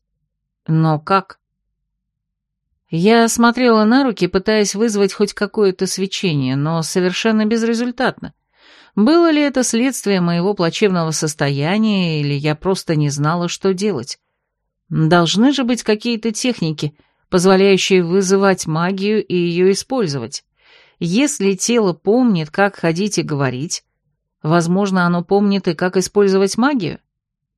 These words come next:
Почему-то в голове всплыло упражнение со свечой.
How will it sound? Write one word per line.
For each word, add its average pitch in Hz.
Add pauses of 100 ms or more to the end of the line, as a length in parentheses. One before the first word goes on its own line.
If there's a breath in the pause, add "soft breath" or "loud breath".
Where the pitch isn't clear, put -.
(800)
Почему-то 247
в 202
голове 190
всплыло 269
упражнение 214
со 202
свечой. 190